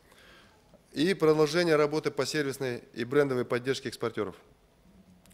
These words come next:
По производительности также будут расширены инструменты. В основном это касается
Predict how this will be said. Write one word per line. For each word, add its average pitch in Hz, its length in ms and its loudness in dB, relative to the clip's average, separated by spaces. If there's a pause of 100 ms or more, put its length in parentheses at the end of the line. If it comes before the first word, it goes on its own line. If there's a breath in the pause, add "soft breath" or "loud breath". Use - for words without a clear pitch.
(320 loud breath)
По 160 120 4
производительности 170 720 2
также 139 280 4
будут 135 260 2
расширены 135 380 2
инструменты. 160 600 -4 (440 soft breath)
В - 80 -2
основном 165 340 2
это 143 160 0
касается 143 640 0